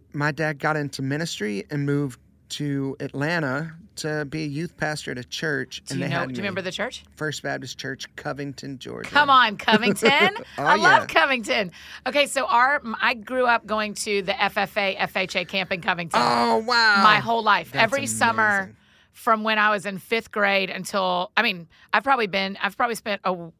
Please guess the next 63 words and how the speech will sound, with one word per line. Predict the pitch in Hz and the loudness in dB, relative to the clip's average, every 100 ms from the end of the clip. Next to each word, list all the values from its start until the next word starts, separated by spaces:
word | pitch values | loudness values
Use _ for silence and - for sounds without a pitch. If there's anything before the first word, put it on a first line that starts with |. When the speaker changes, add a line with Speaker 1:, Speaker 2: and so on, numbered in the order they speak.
| _ | _
Speaker 2:
a | 196 | -2
ye-, | 190 170 180 185 - | -2 -6 -12 -14 -14
no, | 180 175 | -10 -8
not | 165 160 | -6 -6
quite, | 165 147 - | -4 -6 -8
half | - 220 - | 2 2 2
a | |
year | 196 185 170 | -4 -2 -2
worth | 165 170 | -4 -8
of | 165 | -10
weeks | 156 - | -12 -14
there | - | -14
for | - 117 | -12 -12
sure. | - 110 - | -12 -14 -12
Speaker 1:
That's | - 160 - | -6 -6 -6
awesome. | 135 117 131 - | -12 -12 -12 -8
Speaker 2:
Yeah, | 180 151 | -6 -4
it's | - - | -4 -2
a | |
great | 196 214 | 2 2
place. | 220 220 | 2 -4
Do | - | -2
you | 208 | -2
remember | 196 196 | 0 0
that | 214 214 | 0 0
at | 170 | 0
all? | 196 | -2
Have | 226 196 | -2 -4
you | 202 | -4
ever | 196 | -4
been | 208 | -4
there? | 247 277 _ _ _ _ _ | -6 -8 _ _ _ _ _
Speaker 1:
Well, | 185 233 247 240 233 151 135 | 0 4 6 6 4 -4 -10
no. | 185 170 160 170 - _ | -2 0 0 -2 -8 _
Speaker 2:
No. | 185 165 156 | -4 -4 -2
Speaker 1:
I | 196 | 0
mean, | 277 | 0
I | 311 | -2
probably | - 294 277 151 | -2 -2 -2 -2
did | 165 185 135 | -2 -2 -2
go | 170 175 156 | -2 -2 -2
and | 139 131 | -4 -8
just | 143 - | -10 -8
don't | 143 | -8
remember | 139 139 131 123 | -6 -6 -4 -6
it. | 160 | -4
Speaker 2:
Yeah, | 165 | 0
Speaker 1:
'Cause | 196 | 0
Speaker 2:
yeah. | 156 165 | 0 -4
Speaker 1:
my | 175 - - - | -8 -8 -14 -16
Speaker 2:
But | - - | -14 -14
Speaker 1:
dad, | - | -2
Speaker 2:
Covington, | 202 233 185 156 156 | 0 4 2 0 -4
Speaker 1:
yeah, | 147 | -4
Speaker 2:
what | 147 160 | -2 -4
are | |
the | 165 | -4
Speaker 1:
youth | - | -6
group | 139 | -8
Speaker 2:
chances? | 127 - | -8 -10
Speaker 1:
stuff. | 127 123 | -10 -12
Speaker 2:
Come | - 208 | -12 -10
on. | 196 196 | -6 -8